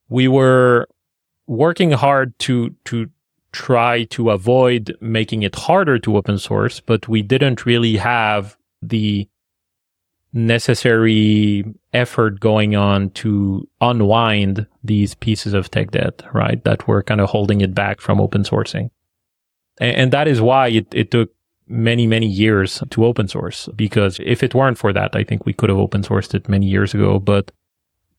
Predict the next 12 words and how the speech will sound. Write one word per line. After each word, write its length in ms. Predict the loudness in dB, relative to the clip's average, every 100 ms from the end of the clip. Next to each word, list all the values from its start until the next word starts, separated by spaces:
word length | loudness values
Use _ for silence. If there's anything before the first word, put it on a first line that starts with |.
| _ _ _ _ _ _ -2
then 220 | 0 2
what 140 | 0
happened 480 | 0 0 2 2 2
is 380 | 4 2 -2 -10 _ _ _ _ _ _ _ _ _ _
there 280 | -4 0 2
were 240 | 2 2
some 340 | 0 0 2 2
opportunities 1040 | 2 0 0 2 2 2 0 0 -2 -10 _ _ _ _ _ _ _ _ _ _ _
which, 280 | 0 0 0
which 300 | 0 0 2
were 140 | 0
coming 540 | 2 0 2 2 0